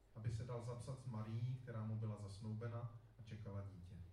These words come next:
Když tam byli, naplnily se dny a přišla její hodina. I porodila svého prvorozeného syna,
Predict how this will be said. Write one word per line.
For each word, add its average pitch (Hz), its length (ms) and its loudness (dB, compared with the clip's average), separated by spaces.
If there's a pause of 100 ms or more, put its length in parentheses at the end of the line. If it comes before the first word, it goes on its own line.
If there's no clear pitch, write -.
(1400)
Když - 220 0
tam 170 180 0
byli, 135 380 4 (100)
naplnily 120 460 4
se 131 180 0
dny 110 320 2
a 110 40 2
přišla 110 420 0
její 107 240 4
hodina. 95 360 0 (680)
I 120 60 -4
porodila 113 460 4
svého 123 280 2
prvorozeného 117 800 2
syna, 110 500 0